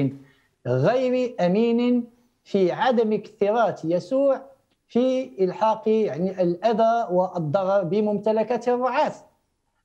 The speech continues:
يعني، آه، تصور، يعني، قطيع مكون من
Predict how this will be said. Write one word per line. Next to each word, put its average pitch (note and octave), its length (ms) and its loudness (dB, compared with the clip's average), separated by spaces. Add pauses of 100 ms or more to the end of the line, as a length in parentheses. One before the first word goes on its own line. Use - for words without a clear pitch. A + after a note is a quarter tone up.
(120)
يعني، C3 460 -4
آه، B2+ 720 -12
تصور، B3 500 2
يعني، F3+ 380 2
قطيع F#3 560 0
مكون G3+ 440 0
من F#3+ 260 -2